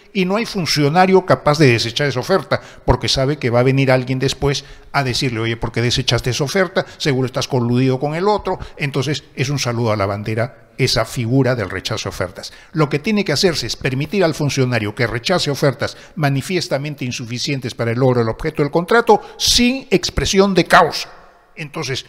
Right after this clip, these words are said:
frito, frito, pescadito, buenas noches los pastores, y se acabó el asunto. Y estás afuera por presentar, querer sorprender con un precio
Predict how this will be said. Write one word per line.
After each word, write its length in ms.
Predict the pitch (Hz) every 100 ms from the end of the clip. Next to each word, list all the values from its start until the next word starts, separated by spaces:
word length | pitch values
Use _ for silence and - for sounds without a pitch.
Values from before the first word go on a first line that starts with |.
| -
frito, 340 | 208 202 160
frito, 320 | - 196 -
pescadito, 540 | 156 - 180 247 220 180
buenas 220 | 143 143
noches 240 | 180 180
los 100 | 147
pastores, 460 | - 135 226 214 - - - -
y 100 | 156
se 100 | 139
acabó 260 | 123 131
el 100 | 139
asunto. 380 | 117 113 92 117 -
Y 60 | 135
estás 260 | - 139
afuera 380 | 139 151 175 180
por 160 | - 104
presentar, 540 | - - 107 131 131 - -
querer 240 | 135 131
sorprender 540 | 131 147 120 120 131 131
con 140 | 110
un 100 | 110
precio 320 | 117 113 127